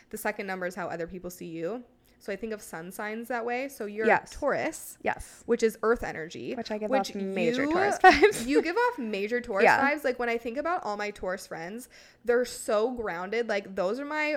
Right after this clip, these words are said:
Speaker 1: ride or die, never
Speaker 2: Yes.
Speaker 1: fucking going anywhere bitches.
Speaker 2: Yeah.
Speaker 1: Like, will do anything for me.
Speaker 2: Yes.
Speaker 1: Some I don't talk to as often, but,
Speaker 2: But they're
Speaker 1: like,
Speaker 2: there.
Speaker 1: but they're there. Like, they're
Speaker 2: Yes.
Speaker 1: so rock solid. So your rising sign is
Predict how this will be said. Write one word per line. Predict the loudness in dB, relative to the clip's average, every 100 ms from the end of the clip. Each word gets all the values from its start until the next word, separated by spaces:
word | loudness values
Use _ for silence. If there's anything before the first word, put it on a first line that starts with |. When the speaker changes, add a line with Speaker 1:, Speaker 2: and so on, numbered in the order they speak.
| -4
Speaker 1:
ride | -8 -2 0 0
or | -2
die, | -2 -2 -2 -4 -6
never | -6 -2
Speaker 2:
Yes. | -2
Speaker 1:
fucking | -2 -4 -6
going | -8 -6
anywhere | -8 -8 -8
bitches. | -8 -12 -10 -12 -12 -4
Speaker 2:
Yeah. | -4 -2
Speaker 1:
Like, | -2 0 0 -2 -16 _ _
will | 0 2
do | 2 0
anything | -4 -4 -6 -6
for | -6
me. | -6 -6 -6 -8 -12 _ _
Speaker 2:
Yes. | -2 -2
Speaker 1:
Some | 0 2 2 -2 -8 -4
I | -2
don't | -2
talk | -4 -6 -6
to | -8 -10 -6
as | -6 -6 -8
often, | -8 -8 -6 -6 -6 -2
but, | 6
Speaker 2:
But | 8 10
they're | 8 8
Speaker 1:
like, | 4
Speaker 2:
there. | 2 2 -2 -8
Speaker 1:
but | 0 0
they're | 2 2 0
there. | -2 -6 -2 0 -2 -2
Like, | -2 0
they're | 0
Speaker 2:
Yes. | -2
Speaker 1:
so | -8 -4 -2 -2
rock | -2 -4 -4
solid. | -8 -4 0 0 -2 -10 _ _ _ _ _ _
So | _ -2 0 -2 -10 _
your | -2 0
rising | 2 0 -2
sign | -4 -4
is | -6